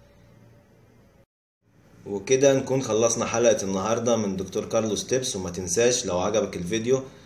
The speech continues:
لايك، ويا ريت تعمل شير عشان كل أصحابك وأصدقائك يستفيدوا.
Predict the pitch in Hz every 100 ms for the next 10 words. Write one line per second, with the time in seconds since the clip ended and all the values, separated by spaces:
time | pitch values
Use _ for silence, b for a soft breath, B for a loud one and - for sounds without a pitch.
0 | B - 98 104 123 143 - - 98 101
1 | 104 117 120 113 98 92 113 110 92 90
2 | 107 104 113 95 - 101 107 95 85 -
3 | 92 87 92 110 95 87 95 95 98 120
4 | 127